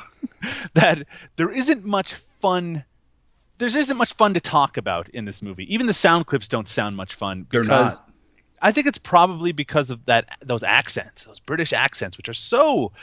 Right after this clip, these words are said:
Speaker 1: uh, distasteful.
Speaker 2: Well, you know,
Speaker 1: And
Speaker 2: <laughs> you know, the best thing about the accents in this is, like, and I had mentioned this before we started recording, is that everybody in this sounds like they're straight out of Attack the Block. You know, it's not, there's, there, there, there, there, you know, there's not, like, that sort of, like,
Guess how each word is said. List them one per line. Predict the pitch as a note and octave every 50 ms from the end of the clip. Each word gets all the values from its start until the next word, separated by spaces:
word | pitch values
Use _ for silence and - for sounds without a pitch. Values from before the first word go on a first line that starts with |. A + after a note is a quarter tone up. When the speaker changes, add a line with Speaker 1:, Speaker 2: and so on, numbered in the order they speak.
| - - - - - -
Speaker 1:
uh, | - B2+ C3 B2+ A#2+ A2+ A2 G#2 G2+ G2 - - _ _ _ - _
distasteful. | - E3+ E3 - - - C3 D3 D#3+ - - - G#2+ G2+ F#2 - - _ _ _ _ -
Speaker 2:
Well, | C3
you | D4 D4+
know, | -
Speaker 1:
And | - A3 G3+
Speaker 2:
<laughs> | E3+ D#3+ G#3+ G#3 - - - - - - A3+ - - - G#3+ G3+
you | B3+
know, | C#4 D4+
the | C#4+ A#3
best | G#3+ B3 B3 -
thing | - C4+ A#3+
about | G#3+ F3+ E3+ D#3+ -
the | D3+ C#3
accents | C3 C3 C3+ C3 - D3 B2 - -
in | A#2+ A#2 A2+
this | A2 A2+ A2 A2+ B2
is, | A#2+ B2+
like, | C3 B2+
and | C#3+ C#3+
I | D3+ E3
had | D#3+ C#3
mentioned | C#3+ C3+ B2+ C3+ B2+
this | A#2 -
before | - A#2 - B2+ A2+
we | A2 A2+
started | A2 - C#3 A#2+ A2+ G#2+
recording, | G#2 G#2+ - - C3+ C3 C3 B2+ A#2 G#2+ G#2 G2+ - - - -
is | - C3
that | C3+ D#3 D3+
everybody | D#3 E3+ F#3+ G#3 A#3+ G#3+ A3 G3+ F#3 D3
in | B2+ B2+ C3
this | C#3 D3 - -
sounds | - C#3 C3 C#3+ C#3+ D3+
like | C#3 -
they're | C3+ A#2
straight | - - D3 C3 B2+ B2+
out | B2 A#2+
of | A#2
Attack | A2 - - B2 A#2 A2 - -
the | A2
Block. | F2+ A2 A2 A2+ A#2 A#2 A#2 A#2 - - -
You | B2
know, | A#2+ A#2
it's | A#2 -
not, | D3 D3+ D3 D3 D3 C#3+ - - - - - - -
there's, | D3 C#3+ C#3 -
there, | - C#3+ D3+ D3 C#3+
there, | C#3 B2+ D#3 D3+ D3+ D3
there, | C#3+ C#3+ D3 D3 C#3+ D#3
there, | D#3 D3+ D#3+ D#3+ D#3 -
you | - G3+
know, | F#3+ D#3+ C3
there's | C3 D3 F3 D#3+ -
not, | - G#3 G#3 F#3+
like, | F3+ E3 -
that | - C#3 C3 B2 -
sort | - C#3+ C3+ B2
of, | A#2+ -
like, | B2 A#2 A2 A2 G#2 -